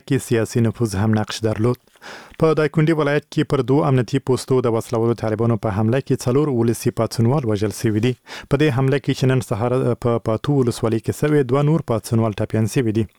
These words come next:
د دایکنډي امنیه قومندان مل پاسوال غلام سخي غفوري ازادي راډیو ته وویل چې دغه پوستې د ولسي پاڅونوالو وي. ښاغلي غفوري وویل چې په دې پیښه کې درې وسلوال طالبان هم وژل شوي دي.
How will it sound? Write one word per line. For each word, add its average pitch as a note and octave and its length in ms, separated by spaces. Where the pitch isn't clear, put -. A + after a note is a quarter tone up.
د A#2+ 140
دایکنډي A2+ 480
امنیه A2+ 280
قومندان A2+ 380
مل C#3+ 200
پاسوال B2+ 340
غلام A2+ 260
سخي A#2+ 320
غفوري C3 340
ازادي A2 340
راډیو A#2 280
ته C#3 100
وویل B2+ 220
چې - 140
دغه A2 200
پوستې A#2+ 360
د A2 100
ولسي A2 380
پاڅونوالو A2+ 580
وي. A2+ 120
ښاغلي D#3 340
غفوري C#3+ 260
وویل C#3+ 240
چې - 120
په C3 100
دې C3 160
پیښه C3 260
کې A#2+ 180
درې C3 220
وسلوال G#2+ 480
طالبان G#2+ 380
هم A2 80
وژل G2+ 320
شوي G#2+ 240
دي. A#2 100